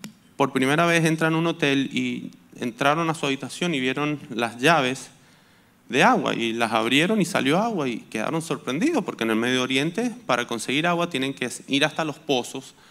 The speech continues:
eh, sacar en cubetas, llevar hasta sus casas, dejar en recipiente y es mucho más difícil, no es como que tienen, tienen esa facilidad. Entonces cuando vieron eso, que vieron que habían las canillas acá y donde la abrían salía agua,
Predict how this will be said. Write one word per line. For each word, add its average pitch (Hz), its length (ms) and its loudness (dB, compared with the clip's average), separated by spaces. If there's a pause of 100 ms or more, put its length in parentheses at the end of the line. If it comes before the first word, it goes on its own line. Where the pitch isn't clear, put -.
(440)
eh, 110 220 -2
sacar 110 440 -2
en 147 120 -2
cubetas, 131 760 0
llevar 110 440 0
hasta 120 340 -2
sus 117 180 -8
casas, 131 460 2
dejar 120 220 -6
en 139 120 -8
recipiente 127 840 -6 (360)
y 123 220 -4
es 139 140 -2
mucho 208 280 -2
más 185 160 -2
difícil, 175 500 -2
no 127 140 0
es 151 80 -2
como 165 320 -4
que 123 380 -2 (520)
tienen, 135 760 0 (300)
tienen 139 200 0
esa 156 220 -2
facilidad. 156 360 -4
Entonces 160 300 -2
cuando 143 260 2
vieron 180 320 2
eso, 165 280 -2
que 123 100 -4
vieron 139 360 -2
que 123 380 -4 (460)
habían 143 280 2
las 160 120 -2
canillas 160 440 -2
acá 156 400 0
y 120 160 -2
donde 113 260 -4
la 113 80 2
abrían 151 320 -2
salía 147 380 -4
agua, 151 260 -4